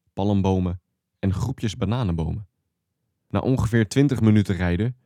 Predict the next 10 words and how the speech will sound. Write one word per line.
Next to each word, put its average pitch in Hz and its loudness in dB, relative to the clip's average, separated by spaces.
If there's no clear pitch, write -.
verschenen 127 -2
er 95 0
horden 110 0
driewielige 107 -2
scootertaxis, - -8
die 92 -8
giftig 101 -4
blauwe 95 0
rookwolkjes 90 -2
uitstoten. 80 -6